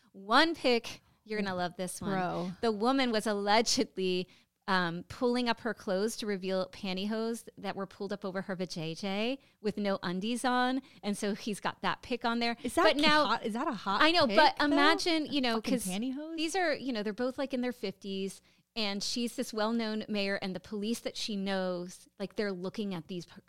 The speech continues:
Speaker 1: pictures of her.
Speaker 2: Oh my God,
Speaker 1: You
Speaker 2: it's
Speaker 1: know,
Speaker 2: embarrassing.
Speaker 1: it's embarrassing. It's embarrassing. And, um, N B C News reported that the timestamp on those photos
Speaker 2: No.
Speaker 1: lined up to the separate business trips that they're supposed
Speaker 2: Come
Speaker 1: to be on. You know, like,
Speaker 2: on.
Speaker 1: so there's all this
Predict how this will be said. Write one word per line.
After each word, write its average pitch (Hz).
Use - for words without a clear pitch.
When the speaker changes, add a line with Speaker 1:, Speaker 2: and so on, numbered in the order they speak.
Speaker 1:
pictures 330
of 185
her. -
Speaker 2:
Oh 175
my 160
God, 165
Speaker 1:
You 240
Speaker 2:
it's 226
Speaker 1:
know, 220
Speaker 2:
embarrassing. 170
Speaker 1:
it's 160
embarrassing. 208
It's 190
embarrassing. 180
And, 247
um, 226
N 262
B 294
C 277
News 285
reported 302
that 247
the 220
timestamp 320
on 294
those 285
photos 214
Speaker 2:
No. 208
Speaker 1:
lined 269
up 277
to 285
the 247
separate -
business 320
trips 185
that 214
they're 220
supposed 240
Speaker 2:
Come 302
Speaker 1:
to 262
be 254
on. 311
You 277
know, 269
like, 247
Speaker 2:
on. 196
Speaker 1:
so 262
there's 262
all 285
this 262